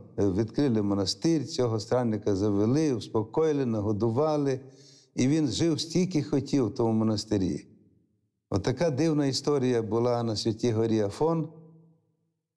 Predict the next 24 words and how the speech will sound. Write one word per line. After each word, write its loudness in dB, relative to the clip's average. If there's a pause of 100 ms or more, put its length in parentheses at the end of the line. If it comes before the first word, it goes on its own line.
І 0
я 0
хотів -2
би, 0 (180)
е, 0
на 0
завершення 0
сказати, -2
що 0 (500)
Матір 0
Божа 0
допомагає 0
всім -2
людям, -2 (500)
і 2
грішним, 0
і 0
праведним, -2
якщо 0
люди 0
звертаються -2
до 0
Божої 0
Матері. -4